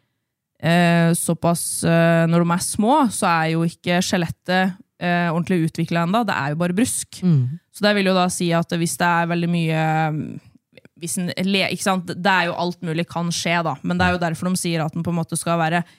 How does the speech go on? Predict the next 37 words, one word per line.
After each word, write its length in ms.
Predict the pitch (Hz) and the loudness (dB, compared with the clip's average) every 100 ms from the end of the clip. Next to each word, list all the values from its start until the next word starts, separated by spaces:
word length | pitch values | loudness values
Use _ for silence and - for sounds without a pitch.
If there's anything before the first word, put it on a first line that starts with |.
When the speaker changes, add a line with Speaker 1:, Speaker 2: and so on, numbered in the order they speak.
| _ - | _ -4
Speaker 1:
litt 400 | 190 190 _ - | -2 -2 _ -6
forsiktig 640 | 285 - 185 - - 277 220 | -4 -2 -6 -6 -2 2 2
med 260 | 175 170 | 2 2
å 80 | 170 139 | 2 0
ikke 260 | 185 - 175 | -2 -4 -2
gå, 380 | 160 165 170 185 185 _ _ _ _ _ - | 0 2 4 2 0 _ _ _ _ _ -2
eh, 180 | 180 175 | 0 2
ta 220 | 214 180 | 2 2
dem 140 | 160 | 2
med 220 | 165 170 165 | 0 2 0
ut 160 | 165 - | -2 -2
på 120 | 170 170 170 170 165 | 0 2 4 2 2
joggeturer 680 | 185 185 165 - 170 175 180 | 2 2 0 2 2 2 2
veldig 240 | 180 170 170 | 0 0 0
tidlig, 840 | - 190 170 160 180 208 240 220 214 | 0 2 4 4 4 4 2 0 -2
eh, 180 | - 185 | 0 2
og 140 | 180 175 | 2 2
gå 240 | 170 170 | 0 2
veldig 180 | 165 165 | 0 -2
fort 360 | - 165 - - | -2 -6 -4 -2
med 160 | 165 170 | 2 4
dem, 320 | 247 302 294 - | 4 4 0 -2
Speaker 2:
Mm. 180 | 196 165 | 2 4
Speaker 1:
men 120 | 143 180 | 4 2
at 140 | 180 | 2
de 180 | 185 196 | 2 2
heller 240 | 175 160 | 2 0
skal 200 | 165 175 | -2 0
løpe 260 | 175 160 165 | 0 0 -2
i 40 | 165 | -4
skogen 560 | - 160 160 165 170 | -2 -2 0 -2 -2
og 80 | 165 | -4
få 100 | - | -4
liksom 220 | 170 160 160 | -6 -6 -4
bevege 340 | 170 160 156 165 | -2 -2 -2 -2
seg 160 | 165 | -4
fritt 300 | - 190 - | -2 -4 -4